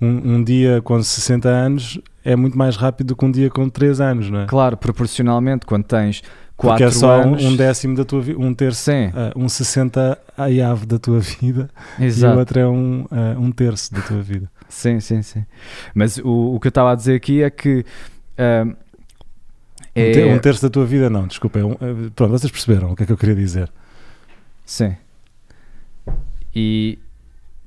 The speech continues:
Speaker 2: pá, isto é insano. E, e é por isso que isto te-, te-, me, me interessou tanto.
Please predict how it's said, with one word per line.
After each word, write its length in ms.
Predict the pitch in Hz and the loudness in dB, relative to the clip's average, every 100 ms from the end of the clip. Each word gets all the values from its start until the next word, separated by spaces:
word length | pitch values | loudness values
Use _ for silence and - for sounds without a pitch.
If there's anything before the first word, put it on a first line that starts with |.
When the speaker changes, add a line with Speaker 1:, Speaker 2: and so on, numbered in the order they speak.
| - | -6
Speaker 2:
pá, 180 | 107 87 | -4 -4
isto 300 | 90 95 110 | -8 -4 -2
é 40 | |
insano. 380 | 101 - 92 82 - - - - - | -2 -2 -6 -6 -12 -20 -18 -8 -6
E, 240 | 113 113 120 | -4 -2 0
e 60 | |
é 60 | 123 | 0
por 120 | - | 0
isso 120 | 120 - | -2 -2
que 60 | |
isto 140 | 123 - | -6 -6
te-, 120 | 139 | -10
te-, 160 | 123 135 | -10 -6
me, 180 | 139 127 | -2 -2
me 320 | 131 127 131 | -2 -2 0
interessou 340 | 131 - - 117 | -2 -2 -2 0
tanto. 360 | - 101 87 | 0 -2 -4